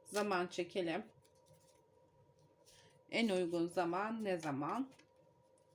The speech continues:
İkili zaman verdi canlarım. İki gün, iki hafta, ayın ikisi, on ikisi, yirmi ikisi.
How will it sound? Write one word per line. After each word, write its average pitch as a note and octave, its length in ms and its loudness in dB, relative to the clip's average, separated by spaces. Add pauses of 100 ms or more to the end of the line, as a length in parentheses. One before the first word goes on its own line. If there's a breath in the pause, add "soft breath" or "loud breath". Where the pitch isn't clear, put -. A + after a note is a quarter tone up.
(840 soft breath)
İkili D#4 320 4
zaman C#4+ 380 8
verdi F#3+ 360 4
canlarım. E3+ 500 2 (1400 soft breath)
İki B3+ 240 -2
gün, A3+ 240 4
iki B3 220 2
hafta, A3 420 8
ayın G#3 340 4
ikisi, - 420 -6
on G3 200 2
ikisi, G3 360 -6
yirmi F#3 360 4
ikisi. F#3+ 560 4